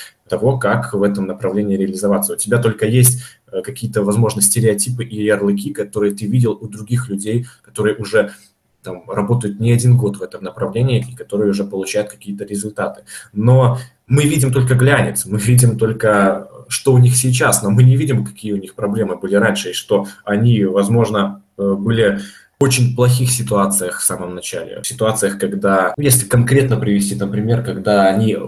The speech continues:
очень много денег теряли на своих, там, э, на своем образовании, в тестировании каких-то идей,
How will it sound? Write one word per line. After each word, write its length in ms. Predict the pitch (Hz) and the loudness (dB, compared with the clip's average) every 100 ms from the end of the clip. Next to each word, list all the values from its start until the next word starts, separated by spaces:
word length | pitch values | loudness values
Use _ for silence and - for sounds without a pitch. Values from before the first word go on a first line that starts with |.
| - | -2
очень 280 | 127 123 120 | 2 4 4
много 240 | 120 117 | 4 4
денег 360 | 104 120 110 101 | 2 2 2 0
теряли 480 | - 117 101 98 87 | 2 4 4 0 -2
на 140 | 90 | -6
своих, 420 | 85 95 95 101 98 | -6 -4 -4 -4 -6
там, 220 | - - _ - | -10 -14 _ -16
э, 220 | 95 92 90 | -12 -10 -6
на 80 | 101 | -2
своем 320 | 110 107 104 | 0 0 0
образовании, 640 | 101 110 101 113 120 107 | 0 0 2 2 2 2
в 80 | 101 | 2
тестировании 680 | 101 - - 120 104 98 95 | 0 -2 2 2 4 4 2
каких-то 460 | 95 - 98 - - | -4 -14 -18 -14 -10
идей, 520 | 101 98 95 90 | -8 -6 -6 -8